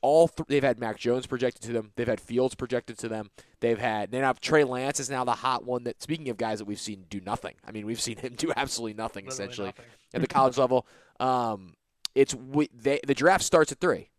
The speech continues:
Speaker 1: I love when the draft doesn't start at one. Draft starts at three. Uh, and depending on what they do,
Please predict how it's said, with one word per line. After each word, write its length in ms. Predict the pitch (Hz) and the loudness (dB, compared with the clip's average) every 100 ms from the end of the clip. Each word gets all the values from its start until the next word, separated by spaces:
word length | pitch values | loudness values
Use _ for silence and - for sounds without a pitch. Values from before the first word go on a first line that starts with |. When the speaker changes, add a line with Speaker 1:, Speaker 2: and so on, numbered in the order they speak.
| _ | _
Speaker 1:
I 100 | - | -4
love 420 | 131 143 160 156 | -2 4 6 6
when 100 | 147 | 2
the 60 | 131 | -2
draft 240 | 123 117 | 0 0
doesn't 160 | 120 104 | -2 -8
start 180 | 110 101 | -4 -4
at 80 | 82 | -6
one. 220 | 82 - _ | -12 -16 _
Draft 240 | - 110 101 | -4 -4 -2
starts 240 | 104 - | -6 -8
at 60 | - | -14
three. 260 | 82 71 - _ _ _ | -16 -16 -20 _ _ _
Uh, 320 | - 123 120 113 | -2 2 2 -2
and 200 | 135 127 | -4 -2
depending 320 | 131 165 170 | 0 0 2
on 100 | 160 | 4
what 160 | 147 - | 4 4
they 140 | 131 | 0
do, 500 | 120 147 143 120 107 | 0 4 4 4 2